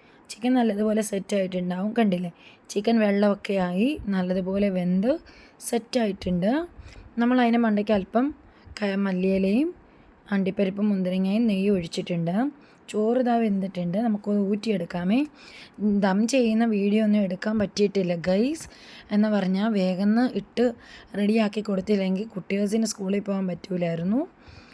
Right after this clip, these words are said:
അതുകൊണ്ട് വേഗം ഞാൻ റെഡിയാക്കിയതായിരുന്നു. ദം ചെയ്യാൻ പറ്റിയില്ല. ദം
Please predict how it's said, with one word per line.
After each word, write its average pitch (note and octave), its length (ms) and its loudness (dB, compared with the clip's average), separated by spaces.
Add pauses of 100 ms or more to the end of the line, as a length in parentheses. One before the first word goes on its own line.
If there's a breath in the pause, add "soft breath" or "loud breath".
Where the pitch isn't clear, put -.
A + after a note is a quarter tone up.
(240 loud breath)
അതുകൊണ്ട് G3 360 -2
വേഗം G3 280 0
ഞാൻ G3 180 -4
റെഡിയാക്കിയതായിരുന്നു. F3+ 880 -2 (520 loud breath)
ദം F#3 140 0 (140)
ചെയ്യാൻ A3+ 300 0
പറ്റിയില്ല. F3 420 -4 (840 loud breath)
ദം G#3+ 120 4